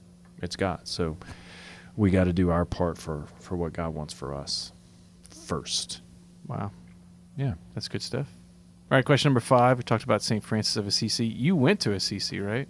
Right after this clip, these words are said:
Speaker 1: I did. I have, yeah.
Speaker 2: So question number five is, tell me about that experience. What did you see? What was it like? Would you go again?
Speaker 1: A hundred percent.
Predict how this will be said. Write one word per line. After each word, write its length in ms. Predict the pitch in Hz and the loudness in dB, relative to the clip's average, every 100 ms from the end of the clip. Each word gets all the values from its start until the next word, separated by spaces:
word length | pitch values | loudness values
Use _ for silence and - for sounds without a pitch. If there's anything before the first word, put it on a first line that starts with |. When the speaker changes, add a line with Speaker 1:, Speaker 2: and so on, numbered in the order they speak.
| 226 | -6
Speaker 1:
I 60 | 95 | -2
did. 260 | 95 101 | 2 4
I 80 | 82 | 4
have, 260 | 87 90 90 - | 2 0 -2 -6
yeah. 160 | 87 | -4
Speaker 2:
So 180 | 87 113 | 0 0
question 220 | 104 127 | 2 4
number 120 | 120 101 | 4 4
five 280 | 131 127 | 4 4
is, 160 | 107 95 | 4 0
tell 160 | - 127 | 2 4
me 80 | |
about 200 | 117 113 - | 6 4 2
that 120 | 101 | -2
experience. 720 | 95 - 143 147 92 - - | -4 -4 -2 -2 -4 -8 -6
What 80 | 101 | -4
did 120 | 104 | -2
you 80 | 101 | -4
see? 340 | - - 151 | -2 2 2
What 140 | 147 101 | 2 0
was 160 | 95 | -2
it 60 | 101 107 | -4 0
like? 320 | 131 143 - | 2 2 0
Would 160 | - 107 | -6 -4
you 80 | 104 | -2
go 180 | 101 92 | -2 -4
again? 460 | 90 101 131 135 - - - | -2 2 2 2 -4 -12 0
Speaker 1:
A 40 | |
hundred 180 | 107 117 | 2 4
percent. 340 | 107 - 80 | 2 0 -4